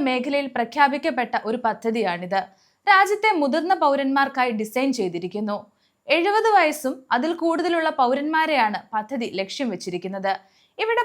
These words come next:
പൗരന്മാർക്ക് വരുമാന മാനദണ്ഡങ്ങൾ കൂടാതെ ആനുകൂല്യം ലഭിക്കും. സർക്കാർ ലിസ്റ്റഡ് സ്വകാര്യ ആശുപത്രികളിൽ പ്രതിവർഷം അഞ്ച് ലക്ഷം രൂപ വരെ സൗജന്യമായി ചികിത്സാ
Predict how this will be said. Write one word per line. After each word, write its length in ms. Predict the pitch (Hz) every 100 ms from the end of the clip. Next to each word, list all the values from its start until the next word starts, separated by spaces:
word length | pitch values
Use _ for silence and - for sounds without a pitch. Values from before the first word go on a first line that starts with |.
| 453
പൗരന്മാർക്ക് 600 | 311 330 339 330 330 311 -
വരുമാന 460 | 233 240 277 311 339 302
മാനദണ്ഡങ്ങൾ 640 | 254 262 294 277 277 269 269
കൂടാതെ 460 | 233 202 190 226 -
ആനുകൂല്യം 560 | 220 254 285 247 220 247 196
ലഭിക്കും. 360 | 175 170 202 - _ _ _ - -
സർക്കാർ 400 | 370 349 392 392 370 247
ലിസ്റ്റഡ് 460 | 285 277 392 381
സ്വകാര്യ 420 | 302 254 302 311 285 233
ആശുപത്രികളിൽ 640 | 240 254 247 202 190 233 -
പ്രതിവർഷം 540 | 277 277 320 311 339 -
അഞ്ച് 240 | 247 294 277
ലക്ഷം 300 | 269 - 302
രൂപ 260 | 269 247 240
വരെ 160 | 208 240 240
സൗജന്യമായി 600 | 254 254 302 311 285 262 269
ചികിത്സാ 460 | 240 233 247 285